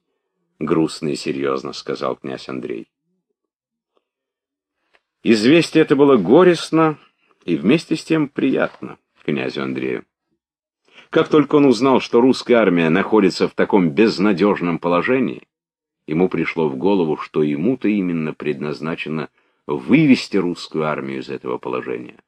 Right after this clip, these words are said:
что вот он, тот Тулон, который выведет его из рядов неизвестных офицеров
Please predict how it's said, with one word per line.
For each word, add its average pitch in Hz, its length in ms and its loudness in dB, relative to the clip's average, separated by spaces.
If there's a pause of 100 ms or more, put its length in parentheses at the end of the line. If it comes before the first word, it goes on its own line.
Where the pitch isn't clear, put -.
(280)
что 160 440 4
вот 135 380 6
он, 110 380 4
тот 135 260 4 (140)
Тулон, 120 600 6 (460)
который 90 460 4
выведет 127 640 2
его 107 180 2
из 85 140 -2
рядов 80 340 -2
неизвестных 69 640 -6
офицеров 90 680 -2